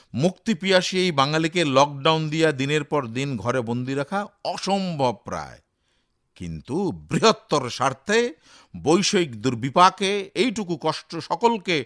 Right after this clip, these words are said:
সহ্য করিতে হইবে। অথচ দেখুন, কেউ ডিম কিনিতে একবার দোকানে যাইতেছে, পরক্ষণেই ওই ব্যক্তি লবণ কিনিবার জন্য দোকানে দৌড় দিতেছে। আরেক শ্রেণীর মানুষ আবার বেশি দায়িত্ববান। তাহারা লকডাউনের খবর পাওয়ার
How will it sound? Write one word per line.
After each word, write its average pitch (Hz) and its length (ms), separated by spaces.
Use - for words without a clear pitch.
সহ্য 247 440
করিতে 226 260
হইবে। 233 300
অথচ 254 260
দেখুন, 220 320
কেউ 240 220
ডিম 190 260
কিনিতে 180 300
একবার 156 380
দোকানে 147 300
যাইতেছে, 147 500
পরক্ষণেই 165 640
ওই 254 220
ব্যক্তি 208 300
লবণ 165 360
কিনিবার 180 360
জন্য 147 180
দোকানে 123 420
দৌড় 180 380
দিতেছে। 110 380
আরেক 196 280
শ্রেণীর 202 340
মানুষ 170 420
আবার 131 300
বেশি 165 400
দায়িত্ববান। 110 580
তাহারা 147 260
লকডাউনের 139 560
খবর 127 360
পাওয়ার 113 420